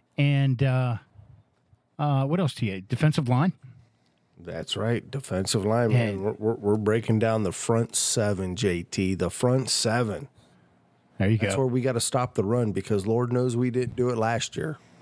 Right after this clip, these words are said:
Speaker 1: <laughs> Oh, my goodness. My goodness, shit. Um, well, uh, let's see. Who we had on this list, uh, before yesterday, 'cause we lost one off the list yesterday.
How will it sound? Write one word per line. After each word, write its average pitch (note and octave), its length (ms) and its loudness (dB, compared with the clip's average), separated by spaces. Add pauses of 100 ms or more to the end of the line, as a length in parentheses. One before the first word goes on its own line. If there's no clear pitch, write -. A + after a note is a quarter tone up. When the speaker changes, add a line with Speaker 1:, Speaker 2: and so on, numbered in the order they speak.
Speaker 1:
<laughs> - 160 2
Oh, - 440 2 (180)
my G2 180 -4
goodness. E2+ 560 -14 (560)
My A2 120 -4
goodness, G#2 300 0
shit. F#2+ 300 2 (400)
Um, C#3+ 340 4 (380)
well, F3+ 360 0 (260)
uh, - 180 -6 (260)
let's F3 220 2
see. D3+ 320 0 (360)
Who G#3+ 100 4
we B3+ 160 2
had A3+ 200 0
on A3 140 2
this G3 240 0
list, E3+ 480 0 (420)
uh, C3 140 4
before E3 540 0
yesterday, A2 960 0 (560)
'cause B2+ 140 4
we C#3 100 4
lost F#3 340 0
one D3 160 4
off C#3+ 200 0
the C#3+ 80 -2
list B2+ 340 0
yesterday. F2 680 -8